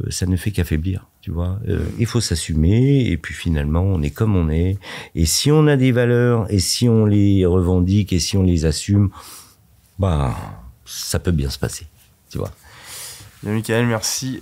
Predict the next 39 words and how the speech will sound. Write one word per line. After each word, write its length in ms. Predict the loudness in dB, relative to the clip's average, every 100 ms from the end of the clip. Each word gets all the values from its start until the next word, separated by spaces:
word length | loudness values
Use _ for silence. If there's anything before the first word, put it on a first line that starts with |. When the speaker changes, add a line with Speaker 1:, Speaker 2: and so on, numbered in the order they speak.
| -14
Speaker 2:
à 180 | -6 -6
toi 240 | -2 -2 -2
pour 200 | -4 -2
ton 140 | -2
temps. 480 | 0 0 2 0 -2
C'était 300 | -8 -8 -2
un 140 | -2 -2
interview 440 | -4 -6 -4 0
Speaker 1:
Yomi, 300 | 2 4 2
Speaker 2:
incroyable. 520 | 2 2 2 2 2 4
Speaker 1:
merci 360 | 4 0 2
Speaker 2:
Je 60 | 2
pense 80 | 2
qu'on 100 | 2
a 80 | 4
Speaker 1:
beaucoup. 120 | 2
Speaker 2:
transmis. 320 | 0 -4 -2
Speaker 1:
C'était, 440 | -2 0 0 2 2
euh, 400 | 2 2 0 -2 -8 -20 -20 -20
c'était 320 | -12 -10 -2
un 80 | 0
grand 260 | 2 2 0
plaisir, 520 | 2 0 2 2 2
euh, 260 | 0 -2 -4
pour 200 | -4 0
moi 200 | 2 2
de, 180 | 0 -4
de, 220 | -2 -6
de, 760 | -4 -6 -4 -6 -6 -8 -8 -8
d'avoir 260 | -8 -8 -8
passé 280 | -8 -6
cette 280 | -6 -6 -6
heure 100 | -4
et 60 | -2
demie 180 | -2 -4
avec 200 | -6 -10
toi. 180 | -16 -20 _ -8
Speaker 2:
Avec 180 | -8 -4
plaisir. 240 | -4 -4